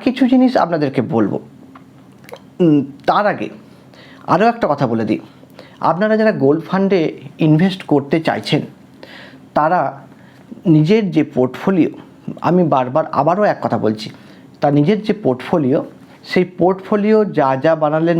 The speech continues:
বানালেন, তার সাথে গোল্ড সিলভার মিলিয়ে রাখবেন।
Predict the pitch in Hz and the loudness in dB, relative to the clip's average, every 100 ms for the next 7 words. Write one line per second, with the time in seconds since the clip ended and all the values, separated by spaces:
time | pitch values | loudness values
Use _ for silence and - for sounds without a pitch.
0 | 165 202 214 226 220 - - - - - | 0 0 -2 -4 -8 -18 -20 -20 -20 -20
1 | - - - - 175 202 233 214 147 - | -20 -20 -10 -2 -2 0 -4 0 -2 -4
2 | - - - 139 143 185 208 - 202 190 | -14 -20 -4 0 4 2 0 -2 0 2
3 | 185 175 139 131 180 - 139 113 107 113 | 0 0 0 0 0 -2 -2 -2 -2 -4